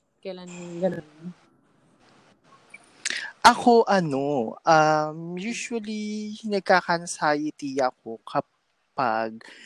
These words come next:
Speaker 2: may nagagawa akong mali.
Speaker 1: Mm-hmm.
Speaker 2: Pero yung, tas, pag naiisip ko siya lagi,
Speaker 1: Mm-mm, mm-mm.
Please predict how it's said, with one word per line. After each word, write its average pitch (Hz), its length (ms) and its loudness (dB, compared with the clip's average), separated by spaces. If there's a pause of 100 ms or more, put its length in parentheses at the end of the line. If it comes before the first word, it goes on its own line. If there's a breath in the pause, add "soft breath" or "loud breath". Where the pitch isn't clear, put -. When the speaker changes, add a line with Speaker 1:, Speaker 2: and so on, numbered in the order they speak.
(180 loud breath)
Speaker 2:
may 175 160 0
nagagawa 160 800 0
akong 123 320 -14 (480)
mali. 127 480 -4 (480)
Speaker 1:
Mm-hmm. 233 240 4
Speaker 2:
Pero 214 160 6
yung, 247 180 -4 (680)
tas, - 320 -10 (680 loud breath)
pag 202 180 2
naiisip 190 760 -10
ko - 80 -8
siya 165 240 -8
lagi, 113 480 -12 (320)
Speaker 1:
Mm-mm, 254 340 0
mm-mm. 196 300 -4